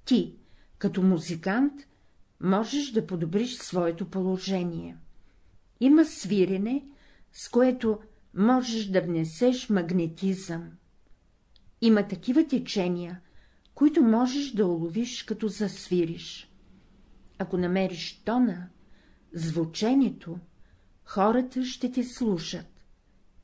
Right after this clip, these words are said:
Взимаш цигулката, свириш на един банкер едно парче. Той извади сто долара и казва:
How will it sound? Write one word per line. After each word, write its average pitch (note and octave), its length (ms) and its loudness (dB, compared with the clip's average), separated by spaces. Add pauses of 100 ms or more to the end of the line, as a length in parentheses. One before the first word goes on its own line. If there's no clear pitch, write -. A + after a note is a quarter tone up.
(180)
Взимаш F#3 600 0
цигулката, F3+ 800 -2 (580)
свириш C#4+ 520 4
на G3+ 100 2
един F3+ 320 2
банкер E3 600 -2 (360)
едно G#3+ 340 2
парче. E3+ 640 -6 (800)
Той F3 180 4
извади F3 560 0
сто - 360 -2
долара F#3+ 520 0
и E3+ 200 -8
казва: E3 600 -8